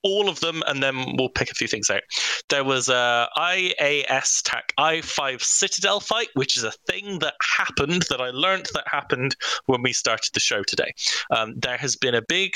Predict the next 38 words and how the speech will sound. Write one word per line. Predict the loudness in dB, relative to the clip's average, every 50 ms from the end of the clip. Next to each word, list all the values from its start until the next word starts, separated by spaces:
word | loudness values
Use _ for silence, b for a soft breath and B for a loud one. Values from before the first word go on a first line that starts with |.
| 0 0
offensive | 2 2 2 0 0 0 0 0 2 2 2 2 0 0
in | -2 -2 -2 -4 -8 _ -4
Tama | -4 -2 -2 -2 -2 0 2 0 0 0 -2 B B B B B B
and | -2 -2 0 0
a | 0 0
big | 0 0 0 0 0
defense | -2 -2 -2 0 -2 -2 -2 -2 -4 -2 0
of | 0 2 2
it, | 2 2 2
naturally. | 0 0 0 0 2 2 0 -2 B B B B B B B B 0
Um, | 2 2 2 2 0 -4 -10 -12 _ _ _ _ _ _ -4
the | -4 -2
Culture | 0 0 0 0 0 0 0 0
have | 0 -2 0
dropped | 0 0 0 0 0
Sov | -2 0 2 2 2 2 0 0 -2
in | -2 -2 -2
Fountain | 0 0 0 0 0 0 0 0 0 -2
to | 0 0
the | 0 0
initiative. | 0 0 2 0 0 0 0 -2 -2 -4 -8 -16 _ _ _ _ _ _ _ _ _ _ _ -12 -10 -6 -4
Um, | -2 -2 -2 -2 -4 -8 -6 B B B B B B B
there | 0 2 2 4 4
was | 4 4 2 4 4 2 2 0 0 -2
a | 0 2 2 2 2 0 -2 -6 -6 _ -6
Kaides | -4 -2 0 0 2 2 2 0 0 0 2 2 2 2 2 2 0
reimbursed | 0 0 0 -2 -2 0 0 0 2 0 0 -2 -2
by | -4 -4 -4
C | -2 -2 -2 0
C | 2 0 2 2
P | 2 2 2 2
from | 2 0 0 0 0 -2
N | -2 0
P | 0 2
C | 2 2 2 2
rat | 0 0 0 0
database | -2 -4 -2 -2 0 0 0 0
cock-up | 0 0 -2 0 0 -2 -4